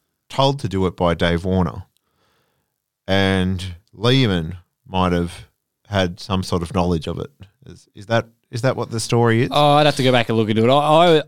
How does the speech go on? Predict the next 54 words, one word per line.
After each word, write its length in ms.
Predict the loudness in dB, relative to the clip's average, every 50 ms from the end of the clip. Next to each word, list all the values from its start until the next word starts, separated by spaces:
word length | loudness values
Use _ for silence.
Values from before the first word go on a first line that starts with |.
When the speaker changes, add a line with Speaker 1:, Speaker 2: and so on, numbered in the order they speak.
| _ 0
Speaker 1:
But 120 | 4 4
Speaker 2:
I 120 | 6 6 6
was 160 | 4 2 2
Speaker 1:
Smith, 120 | 0 0
Speaker 2:
pretty 160 | 0 2 2 4
Speaker 1:
but 80 | 4
Speaker 2:
much 160 | 2 2 2
Speaker 1:
Smith 120 | 2 2 4
Speaker 2:
sure 120 | 4 4
Speaker 1:
didn't 200 | 4 6 6 4
know 80 | 4 4 2
Speaker 2:
that, 40 |
Speaker 1:
about 220 | 2 2 2 0 2
it. 60 | 0
So 120 | 2 2 2
Speaker 2:
that 80 | 4
Speaker 1:
they, 200 | 4 2 2 2
they 140 | 2 2 2
went 200 | 2 2 0 0
straight 440 | -2 -2 0 0 2 2 0 -2 -4
from 280 | -4 -2 -2 0 2 2
the 60 | 0
vice 420 | 0 0 0 2 2 2 0 -2 -4
captain. 460 | -2 0 0 0 -2 -6 -10 -8 -6
The 120 | -4 -2
vice 260 | 0 2 2 0 0
captain 400 | -2 -2 -2 -2 -2 -4 -4 -2
went 160 | -2 -2 -4 -4
straight, 640 | -8 -8 -4 0 0 2 0 0 -4 -8 -18 -20 -20 _ _ _ _ _ _ _ _ _ _ -4
Speaker 2:
As 120 | -2 0
far 140 | 2 4 6 6
Speaker 1:
went 80 | 6
Speaker 2:
as 80 | 6 6
I 80 | 4 2
Speaker 1:
straight 120 | 2 -2
from 220 | -4 -4 -4 -2 0
Dave 320 | 2 2 4 4 2 0
Warner 340 | 0 2 2 4 4 2 0 0
to 180 | -2 -4 -2
the 160 | -2 0 0
new 260 | 0 0 0 0 -2 -2
player 420 | 0 0 2 4 4 4 4 2
in 140 | 2 2 2
the, 300 | 2 2 2 2 0 -2 -6 _
in 180 | -10 -6 -4 -4
the 80 | -4
side, 520 | -4 -2 0 2 2 2 2 2 0 -2 -4 -8 -18 _ _ _ _ _ _ _ _ _ _ -2
and 180 | -2 0 2
he 140 | 2 0 0
told 380 | -2 -2 0 0 0 0 0 0
him 120 | -2 -2
to 100 | -4 -4
do 200 | -2 0 0 0
this. 360 | 2 0 0 0 -2 -4 -12